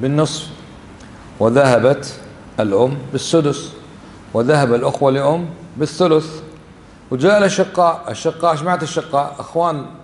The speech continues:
للمتوفية من أمها وأبيها. الحديث واضح، ألحقوا الفرائض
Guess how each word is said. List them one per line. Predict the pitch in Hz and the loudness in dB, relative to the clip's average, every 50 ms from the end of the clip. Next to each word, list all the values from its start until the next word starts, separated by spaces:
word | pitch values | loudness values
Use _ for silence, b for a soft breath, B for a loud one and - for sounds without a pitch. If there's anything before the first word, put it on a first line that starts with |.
| - - - | -20 -16 -12
للمتوفية | 120 131 143 139 135 131 143 147 156 151 151 - 131 123 127 139 151 156 - - - B B B B B _ - | -10 -8 -6 -6 -4 -2 2 2 2 2 0 -2 -6 -4 -4 -4 -4 -6 -10 -16 -20 B B B B B _ -10
من | 143 156 | -6 -4
أمها | 175 196 202 196 190 196 202 202 | -2 -2 -2 -2 0 0 0 2
وأبيها. | 202 202 202 208 202 185 185 185 156 156 160 - - - - - - - - - - - _ _ _ _ _ - - - - _ - - - - - - _ - - - - - - - _ - | 2 2 2 2 0 0 -2 -4 -6 -6 -10 -14 -16 -20 -20 -20 -20 -20 -20 -20 -20 -20 _ _ _ _ _ -20 -20 -20 -20 _ -20 -20 -20 -20 -20 -20 _ -20 -20 -20 -20 -20 -20 -14 _ -8
الحديث | 151 135 151 185 196 214 175 | -6 -4 -2 -2 0 -2 0
واضح، | - 170 160 151 143 135 123 143 | 2 2 2 2 0 -2 -4 -4
ألحقوا | 170 170 143 135 175 170 - 160 | -4 -2 -2 -2 -4 -2 -2 -2
الفرائض | 127 151 156 165 175 190 202 | -2 0 2 2 2 2 0